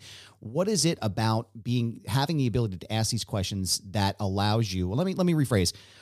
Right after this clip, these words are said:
What is it about your skill set that makes you feel like you're,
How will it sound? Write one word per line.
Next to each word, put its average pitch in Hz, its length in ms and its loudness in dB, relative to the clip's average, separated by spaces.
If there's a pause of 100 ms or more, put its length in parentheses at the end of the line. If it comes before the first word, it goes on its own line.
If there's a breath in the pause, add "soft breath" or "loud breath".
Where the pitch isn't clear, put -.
(120 loud breath)
What 156 280 2
is 208 160 4
it 156 100 6
about 101 640 4 (380)
your 120 200 2
skill 120 340 2
set 73 300 -2 (720)
that 101 220 0
makes 113 340 -2
you 135 320 0 (260)
feel 143 220 2
like 113 160 2
you're, 104 280 2